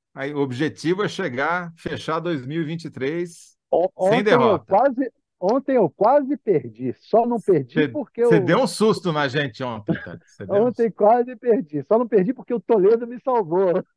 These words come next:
Speaker 1: É. <laughs> Eu devo ter atrapalhado, isso sim.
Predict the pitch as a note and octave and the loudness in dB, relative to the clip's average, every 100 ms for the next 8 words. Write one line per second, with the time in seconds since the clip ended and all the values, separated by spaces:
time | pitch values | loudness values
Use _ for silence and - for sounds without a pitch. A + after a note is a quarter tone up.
0 | _ C#3 A#2+ C#3 E3+ - G3 - E3 - | _ -6 -2 -2 -4 -6 -8 -6 -6 -6
1 | D3 G3 B2 - - - - _ _ _ | -10 -10 -8 -10 -10 -12 -14 _ _ _
2 | - - _ - A#2 D#3+ E3 D3+ F3+ G3 | -20 -20 _ -10 -6 -4 -4 -4 -2 -2
3 | - G3+ G3+ A3+ D3+ D3 C3+ C#3 F#3 E3 | 0 0 2 0 2 0 0 -4 -12 -12
4 | A#3 - | -8 -8